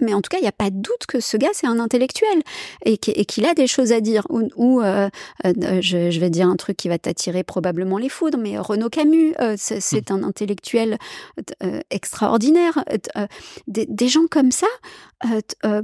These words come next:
Speaker 1: plutôt que de se dire, ben, euh, ouais, viens, on va débattre, on va échanger, et cetera, on se drape dans l'indignation.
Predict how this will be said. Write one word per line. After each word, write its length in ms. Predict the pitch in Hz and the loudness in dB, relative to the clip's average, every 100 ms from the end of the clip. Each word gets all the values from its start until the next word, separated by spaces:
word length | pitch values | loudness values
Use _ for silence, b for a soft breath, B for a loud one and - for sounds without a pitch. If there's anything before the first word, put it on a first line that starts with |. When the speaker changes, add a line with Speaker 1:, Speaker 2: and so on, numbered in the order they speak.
| - | -2
Speaker 1:
plutôt 320 | - - 359 | -4 2 2
que 60 | 262 | 4
de 100 | 262 | 2
se 180 | - | 2
dire, 300 | 233 208 254 | 0 2 0
ben, 220 | 185 180 - - - | 0 -2 -4 -8 -8
euh, 920 | - - - - 185 - 190 185 202 | -6 -4 -4 -2 -2 -2 -2 -2 -4
ouais, 160 | 190 254 523 | -2 -2 0
viens, 280 | 226 170 349 427 | 0 2 4 4
on 40 | 294 | 2
va 140 | 247 | 2
débattre, 380 | 196 208 320 - | 0 4 2 2
on 80 | 233 | 2
va 120 | 208 | 2
échanger, 440 | 214 - - 214 254 | 2 0 0 2 2
et 60 | |
cetera, 400 | - 220 202 240 302 | 0 0 0 0 0
on 60 | |
se 160 | 262 196 | 0 -4
drape 280 | 196 254 254 | -4 -2 -2
dans 120 | 220 | 0
l'indignation. 840 | 208 208 208 208 202 - - 254 | 0 0 0 0 0 0 2 2